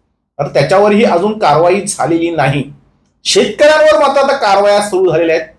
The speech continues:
त्यांच्या जमिनींवर बोजा चढवणं सुरू आहे. माझी जिल्हाधिकाऱ्यांना एक विनंती आहे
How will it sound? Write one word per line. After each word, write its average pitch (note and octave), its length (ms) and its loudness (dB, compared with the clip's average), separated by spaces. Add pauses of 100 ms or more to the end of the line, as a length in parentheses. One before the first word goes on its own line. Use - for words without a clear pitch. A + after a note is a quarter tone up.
(320)
त्यांच्या E3+ 600 0
जमिनींवर E3+ 480 0
बोजा D3 400 2
चढवणं F#3 320 2
सुरू E3+ 320 -2
आहे. C3+ 240 0 (600)
माझी D3 140 -4
जिल्हाधिकाऱ्यांना F#3 680 2
एक D#3+ 120 -6
विनंती F3+ 380 -4
आहे - 100 -12